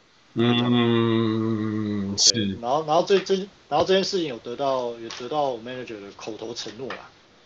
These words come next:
Speaker 2: 对吧？那所以，呃，可是后来，后来，后来那个菲律宾女人也都已经过了快，到现在过了快一个月了，她还是没有给我一个有诚意的道歉。
Speaker 1: <laughs> 我看这应该是很难拿到啊。<laughs>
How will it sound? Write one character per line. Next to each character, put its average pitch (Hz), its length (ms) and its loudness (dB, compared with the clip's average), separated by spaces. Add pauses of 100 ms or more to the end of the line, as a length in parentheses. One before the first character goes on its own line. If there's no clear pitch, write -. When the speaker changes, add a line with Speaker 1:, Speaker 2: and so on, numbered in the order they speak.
Speaker 2:
对 110 100 -10
吧？ 104 120 -6
那 147 160 2
所 143 180 2
以， 123 160 0 (960)
呃， 123 800 -4 (140)
可 131 120 2
是 180 80 4
后 190 200 8
来， 131 420 0 (880)
后 180 100 -2
来， 127 440 -2
后 165 120 -2
来 135 80 0
那 143 80 -8
个 160 80 0
菲 147 120 -2
律 139 60 -2
宾 139 140 -8
女 131 60 -10
人 107 220 -10
也 107 60 -14
都 135 140 -2
已 120 40 -4
经 127 160 -8
过 123 160 -4
了 110 60 -4
快， 127 200 -2
到 131 140 -2
现 135 120 -2
在 127 80 -6
过 131 160 -6
了 113 60 -6
快 127 160 -6
一 110 60 -8
个 101 100 -14
月 107 220 -10
了， 95 60 -12 (200)
她 120 100 -6
还 120 120 -2
是 120 80 -12
没 117 80 -10
有 107 80 -10
给 110 120 -12
我 104 120 -10
一 - 20 -14
个 92 60 -16 (160)
有 101 160 -12
诚 107 160 -10
意 107 60 -10
的 107 60 -4 (120)
道 101 80 -8 (100)
歉。 151 720 10 (300)
Speaker 1:
<laughs> - 60 -20
我 180 80 0
看 143 180 12
这 143 140 12
应 147 100 12
该 147 160 12
是 147 200 12
很 113 180 10
难 113 140 12
拿 120 180 12
到 151 180 12
啊。 127 240 12
<laughs> - 1040 10